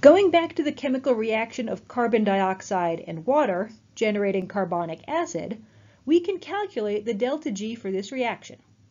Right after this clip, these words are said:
Carbon dioxide has a free energy value of ninety-four point two six kilocalories per mole, and water has a delta G value of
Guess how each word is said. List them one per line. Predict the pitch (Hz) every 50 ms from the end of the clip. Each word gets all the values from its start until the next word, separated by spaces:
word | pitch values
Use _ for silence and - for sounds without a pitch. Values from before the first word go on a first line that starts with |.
| _ _ - - - - - - - - - - - - - - - - - - - -
Carbon | - 254 285 349 466 453 440
dioxide | 392 339 262 208 202 196 - - 208 202 202 196
has | 202 220 196 214
a | 202
free | - - - 349 370 349 -
energy | - 269 262 220 214 185 190 190
value | 175 185 180 170 170 170 180 175 180 208 208 - - _ _ _ _ _ _ -
of | - 196 170 180
ninety-four | 208 220 240 254 285 302 302 311 320 302 - - - 285 262 247 240 247 254
point | 254 - - 247 226 220 208 208 - - -
two | - 254 262 277 285
six | 277 - - 208 202 208 208 - - - - _ - _ _ _ _ _ _ _ _ _ _ _ _ _ _
kilocalories | - - 294 285 285 285 - 254 240 226 226 226 220 214 220 220 220 226 220 220
per | - - 214 208 208
mole, | 196 190 160 - - - 240 - _ _ _ _ _ _ _ _ _ _ _ _ _ _ _ _ _ _ _ _ _ _ _ _ -
and | 220 214 208 202 190
water | 247 294 381 427 403 277 208 190 214 254 262 - _ _ _
has | - 277 262 247
a | 269 226
delta | 202 220 214 214 214 226 226
G | 185 185 208 214 214 208
value | 180 180 - 202 196 190 196 208 214 226 247 254 262 254 _ _ _ _ _ _ _ _ _ _ _ _ _ _ _ _ _ -
of | 190 185 190 185 185 180 175 170 - -